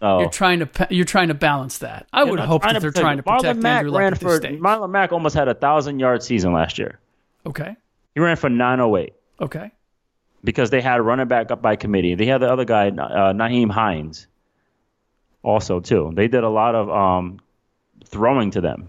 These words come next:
Speaker 1: 'Cause Nyheim Hines had, like, I think he had, like, s-, he had, like, almost seventy receptions receiving.
Speaker 2: Did I say the,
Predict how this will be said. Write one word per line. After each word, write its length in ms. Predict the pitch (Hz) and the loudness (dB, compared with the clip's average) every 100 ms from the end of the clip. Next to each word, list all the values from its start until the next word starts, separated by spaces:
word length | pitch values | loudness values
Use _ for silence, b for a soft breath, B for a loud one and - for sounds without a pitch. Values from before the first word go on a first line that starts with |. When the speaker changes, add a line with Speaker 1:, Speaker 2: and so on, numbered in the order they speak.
| - | -4
Speaker 1:
'Cause 160 | 107 | -2
Nyheim 300 | 110 120 156 139 | 0 2 0 0
Hines 260 | 135 123 | 0 0
had, 160 | 117 107 | 0 0
like, 220 | 101 95 _ _ b b b - - | 0 -2 _ _ b b b -16 -6
I 60 | |
think 160 | - 127 | -6 -2
he 40 | 135 | 0
had, 80 | 107 | 2
like, 160 | 87 | 0
s-, 140 | - - _ _ _ 220 - | -6 -20 _ _ _ -20 -6
he 100 | 135 | -2
had, 100 | 117 | 0
like, 160 | 98 | 0
almost 280 | 120 117 101 | 0 0 0
seventy 340 | 123 131 156 135 | 0 0 0 0
receptions 680 | 113 110 95 - 87 101 - _ _ _ _ _ _ _ _ _ - | 0 0 -2 0 -2 -4 -10 _ _ _ _ _ _ _ _ _ -4
receiving. 520 | - - 120 82 58 | -4 2 2 2 -2
Speaker 2:
Did 120 | - | -6
I 100 | 320 | -4
say 200 | - 262 | -2 -2
the, 140 | 175 | -4